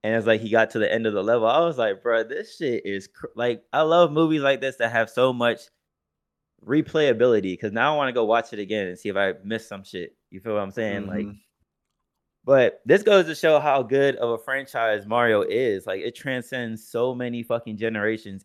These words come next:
Speaker 1: And if you really peep the movie, like, some of the music they're playing in the background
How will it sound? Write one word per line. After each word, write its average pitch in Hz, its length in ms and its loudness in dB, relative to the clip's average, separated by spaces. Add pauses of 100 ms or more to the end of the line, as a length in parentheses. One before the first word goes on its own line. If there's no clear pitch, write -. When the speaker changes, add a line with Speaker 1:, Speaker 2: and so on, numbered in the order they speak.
Speaker 1:
And 113 140 -4
if 120 100 -4
you 139 180 -10
really 151 280 4
peep - 380 -6
the 110 100 0
movie, 113 380 0
like, 95 300 -4 (260)
some - 160 -8
of 147 60 -8
the 135 80 -2
music 135 340 -4
they're 131 100 -4
playing 143 260 -4
in 135 60 -6
the 127 60 -4
background 131 380 0